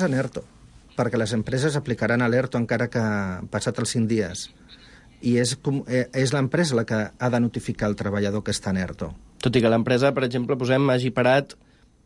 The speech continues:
Speaker 2: un mes de treballar, eh?
Speaker 1: Sí, l'empresa ha de notificar. Quan alguna persona està afectada per un erto, l'empresa li ha de dir, "Vostè està a l'erto", i l'empresa ha de tramitar tota,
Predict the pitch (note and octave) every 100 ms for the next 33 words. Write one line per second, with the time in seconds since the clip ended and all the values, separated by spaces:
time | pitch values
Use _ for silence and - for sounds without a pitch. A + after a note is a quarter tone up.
0 | _ C3 B2+ B2+ A#2 G#2+ G#2+ G2 G#2 G3+
1 | - - - - G2+ F#2+ G#2 A2+ C#3+ D3
2 | A#2+ F#2+ - B2+ F#2+ C2 D2 E2 E2+ D2
3 | G2+ G#2 G2 - - G#2 - G#2+ G#2 G#2+
4 | A2 G2+ A2 A#2 A2 D#3 D#3 G2+ F#2 G2+
5 | - B2 G#2 G2 A#2+ G#2 G2 G2+ G#2+ -
6 | A#2+ C#3 C#3+ D#3+ G#3+ - - - A#2+ A2
7 | G#2 A#2+ B2 - A#2+ A#2+ C3 B2 A#2+ B2
8 | A2+ G#2+ G2+